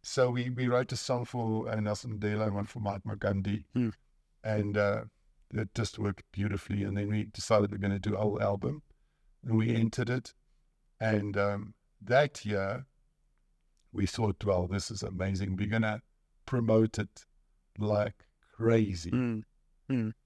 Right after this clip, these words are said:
Speaker 1: We're gonna just promote, this is like such, you know, this is something really special."
Speaker 2: Mm.
Speaker 1: So we just went, like, with every imaginable thing we could do to promote this album, we
Speaker 2: Hmm.
Speaker 1: did. And, uh,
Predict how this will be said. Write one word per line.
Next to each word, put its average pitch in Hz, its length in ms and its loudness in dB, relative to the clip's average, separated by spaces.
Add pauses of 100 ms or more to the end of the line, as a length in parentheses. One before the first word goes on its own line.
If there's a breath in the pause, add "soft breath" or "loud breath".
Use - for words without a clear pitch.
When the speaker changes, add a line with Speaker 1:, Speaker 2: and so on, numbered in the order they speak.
(300)
Speaker 1:
We're 113 160 0
gonna 120 200 2
just 117 240 -4
promote, 107 440 2 (120)
this 107 220 -8
is 104 160 -6
like 110 180 -4
such, - 480 -4 (220)
you 110 100 -2
know, 104 160 2
this 98 140 -2
is 110 140 -8
something 110 340 2
really 104 220 0
special." 101 500 -4 (100)
Speaker 2:
Mm. 120 280 -2 (100)
Speaker 1:
So 139 220 0
we 123 160 0
just 131 260 -2
went, 110 300 0 (880)
like, 113 260 0
with 113 180 -4 (440)
every 135 300 0
imaginable 117 680 0
thing 117 380 -2
we 104 140 -2
could 104 180 -6
do 104 160 -4
to - 220 -12
promote 101 320 2
this - 200 -4
album, 98 360 -2
we 95 60 0
Speaker 2:
Hmm. 156 80 6
Speaker 1:
did. - 260 -2 (500)
And, 98 320 -2
uh, 98 100 -2